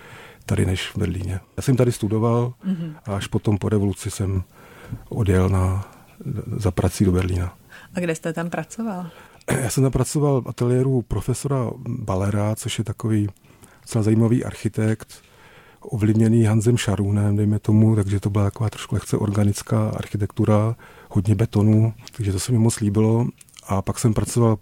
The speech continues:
Speaker 1: u pana Baumana, nebo ateliér Baumann, a stavili jsme vlastně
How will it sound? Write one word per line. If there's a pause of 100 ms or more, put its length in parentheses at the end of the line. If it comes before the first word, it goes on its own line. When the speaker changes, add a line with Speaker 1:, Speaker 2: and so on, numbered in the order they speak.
Speaker 1:
u
pana
Baumana,
nebo
ateliér
Baumann, (440)
a
stavili
jsme
vlastně